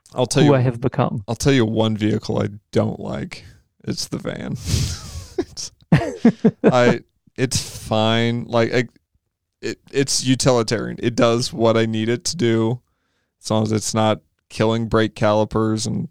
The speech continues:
Speaker 1: doing dumb G M crap.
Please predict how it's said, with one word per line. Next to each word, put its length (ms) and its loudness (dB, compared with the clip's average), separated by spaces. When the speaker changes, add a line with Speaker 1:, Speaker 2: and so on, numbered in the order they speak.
Speaker 1:
doing 440 -2
dumb 420 -4
G 340 -2
M 280 -6
crap. 640 0